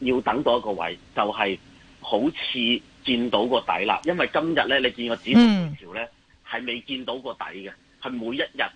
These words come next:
Speaker 1: 都個低位低啲，一路 keep 住向下呢。其實你而家去買，未必真係會輸好多，可能，可能你捱唔捱一千點、二千點，但係你中間輸咗好多時間成本，同埋係咪捱完一、二千點，我就會好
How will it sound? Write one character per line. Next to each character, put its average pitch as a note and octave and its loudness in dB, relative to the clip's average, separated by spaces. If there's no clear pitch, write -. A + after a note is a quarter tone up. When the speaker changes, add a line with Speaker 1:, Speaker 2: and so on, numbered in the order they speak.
Speaker 1:
都 D3 -4
個 B2+ -10
低 - -6
位 G#2+ -6
低 A#2+ -6
啲， A#2 -6
一 D#3 -2
路 A2 -6
keep E3 -4
住 A2 -6
向 G#2 -2
下 G2 0
呢。 A#2+ 2
其 G#2 -6
實 G2+ -4
你 A#2+ 0
而 F#2+ -8
家 D3+ 2
去 B2+ -4
買， G2+ -2
未 A2+ 0
必 F3 -2
真 F3 0
係 E3 -4
會 G#2 -2
輸 D3 0
好 G2+ -4
多， A#2 4
可 C#3 2
能， A#2 0
可 D3+ 4
能 D3 2
你 A2+ -8
捱 E2+ -2
唔 E2+ -18
捱 F#2+ 0
一 C3 -2
千 D3+ -4
點、 A#2+ 0
二 G#2 -4
千 A#2+ -2
點， F#2+ 0
但 A2+ 4
係 A#2 2
你 B2 2
中 F3 0
間 E3+ 2
輸 F#3 -2
咗 C#3 4
好 B2+ -2
多 D#3 -4
時 F3 -12
間 G2 0
成 F2 -10
本， F2 -8
同 A#2 2
埋 F#2+ 2
係 C3 2
咪 B2+ 4
捱 A#2 0
完 F#2 2
一、 G2 -2
二 A2 -4
千 C#3+ -2
點， G#2 -2
我 G2+ 2
就 G#2 2
會 G#2 0
好 G2+ -2